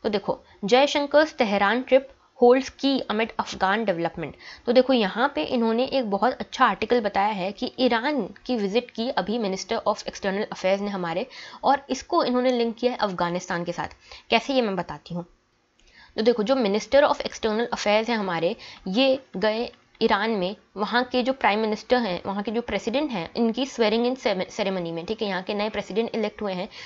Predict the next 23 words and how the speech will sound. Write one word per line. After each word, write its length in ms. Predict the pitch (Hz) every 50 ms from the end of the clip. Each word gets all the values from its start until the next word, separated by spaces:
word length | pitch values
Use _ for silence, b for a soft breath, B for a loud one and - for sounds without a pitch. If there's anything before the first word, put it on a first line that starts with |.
| B B
तो 60 | B -
इनकी 240 | 233 247 240 262
swearing 420 | 269 - - 233 226 247 285 294 285
in 60 | 285
सेरेमनी 500 | - - 240 214 208 208 220 226 233 247
में 200 | 233 202 202 220 - B B B B 208
Minister 300 | 226 233 226 - 269 240
of 100 | 262 262
External 400 | 233 208 - - 214 208 220 208
Affairs 280 | 196 196 - 196 208
हमारे 300 | 214 202 185 180 185 190
गए 160 | 185 175 175
हैं। 160 | 180 185 185 - _ _ _ _ _ _ _ _ _ _ _ _ _ - - - -
अब 80 | 269
देखो, 280 | 262 294 269 285 247 - -
इन्होंने 360 | 240 247 247 262 311 359 370
यहाँ 220 | 330 277 233 220 -
पे 60 | 269
कोशिश 360 | 262 - 226 202 - 254 254 -
की 160 | - 233 202
है, 160 | 175 165 185 - B B B B B
इंडिया 480 | B 277 277 277 269 262 262 302 320 330
और 220 | - 277 285 -